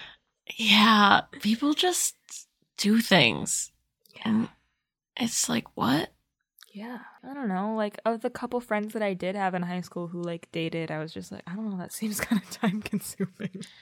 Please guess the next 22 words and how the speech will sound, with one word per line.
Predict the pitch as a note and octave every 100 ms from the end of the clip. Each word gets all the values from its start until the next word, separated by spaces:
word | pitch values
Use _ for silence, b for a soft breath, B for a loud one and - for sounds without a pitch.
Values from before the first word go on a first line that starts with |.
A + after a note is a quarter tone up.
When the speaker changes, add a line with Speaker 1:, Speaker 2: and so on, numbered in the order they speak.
| B B _ -
Speaker 1:
Honestly, | B3 E4 - A4
I | G4
feel | G#3 G#3
like | A3 B3
that's | C4 -
some | A3
of | F#3+
the | F3+
best | D#3+ F3+ -
ad-, | E3+ E3 G3+ -
advice | F3+ D#3 D#3 F#3 F3+
I |
have | F3+ F3 F3 -
for, | F#3
like, | E3 D#3
trying | - D#3
to | E3
figure | - D#3+ D#3+
out | D#3+ -
if | F#3
you're | D#3+ -
aspec | D#3+ F3+ - G#3 G#3